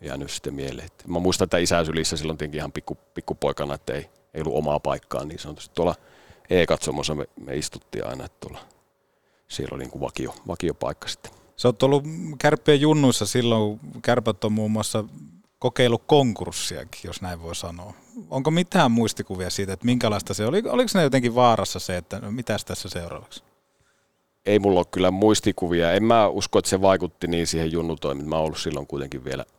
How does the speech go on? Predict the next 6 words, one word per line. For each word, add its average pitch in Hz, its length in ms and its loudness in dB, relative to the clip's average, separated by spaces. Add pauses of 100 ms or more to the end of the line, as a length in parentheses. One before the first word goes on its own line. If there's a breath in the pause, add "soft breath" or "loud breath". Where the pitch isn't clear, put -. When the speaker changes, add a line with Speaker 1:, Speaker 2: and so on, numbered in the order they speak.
(260)
Speaker 1:
vielä 69 220 -6
niin 69 200 -8
tota - 280 -10 (1300)
juniori, 80 560 2
että 67 260 -6
ei, 82 340 -2